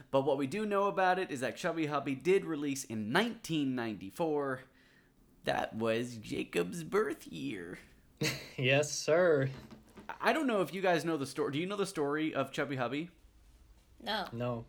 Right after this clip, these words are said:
Speaker 2: not a clue.
Speaker 1: Okay, so two friends, they're ice cream fans, right? They're working at their work, and they decide to trick their coworker into believing that there is a flavor called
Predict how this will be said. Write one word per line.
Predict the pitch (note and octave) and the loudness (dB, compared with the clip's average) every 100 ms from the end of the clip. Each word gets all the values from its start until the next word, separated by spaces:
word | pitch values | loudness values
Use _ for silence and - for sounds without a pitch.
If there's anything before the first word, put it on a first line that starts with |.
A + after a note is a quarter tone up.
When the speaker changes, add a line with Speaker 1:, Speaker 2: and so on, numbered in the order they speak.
| - | -8
Speaker 2:
not | C3 C3 | -2 0
a | C3 | -2
clue. | - C3+ A#2+ - - - - | 0 0 -2 -6 -20 -6 -2
Speaker 1:
Okay, | D#3 C#3+ G#2 | 2 0 0
so | - D#3+ D3 - - | 0 2 4 2 -4
two | - A#3+ | -4 -4
friends, | C4 - A#2+ F2+ G#3 - - _ _ _ _ _ _ _ _ _ _ _ _ | -2 -2 -2 -2 -8 -10 -14 _ _ _ _ _ _ _ _ _ _ _ _
they're | D3 D3 | 0 4
ice | D#3+ E3+ - | 4 2 -2
cream | C#3 A#2 A2 | -6 -4 -4
fans, | A#2+ F2 D#2 D#2 - A#2+ | -4 -6 -8 -12 -12 -2
right? | B2 A#2+ - - - | -2 -2 -10 -20 -8
They're | C#3 | -4
working | B2+ G3 G3 F#3+ | 0 0 2 0
at | F3+ F3 - | 0 -4 -4
their | F3+ | -2
work, | F3 F3 G#2+ - - - - - | 2 2 2 -8 -20 -20 -20 -4
and | C#3+ C#3+ | -2 0
they | E3 | -2
decide | D#3 C#3+ F#3 G3+ A3+ A3 | -2 -2 0 0 -2 -8
to | - | -10
trick | C3+ - F#3+ A3 A3 - | -10 -6 -2 -2 -4 -4
their | F#3 | -4
coworker | F#3 F#3 F#3+ D3+ C3 B2+ B2+ | -2 -2 -2 0 0 0 -2
into | C3 C3 | 0 -2
believing | A#2+ B2+ A#2+ E3+ F3 F#3 F3+ | -4 -6 -4 -4 -2 -4 -4
that | D#3+ | -4
there | C#3+ C#3 | -2 0
is | C3 | -2
a | B2 | -6
flavor | - D#3+ D#3 C#3 | -6 -4 -2 -2
called | C3 - E3+ C3 G#2+ G#2 | -6 0 4 4 2 -4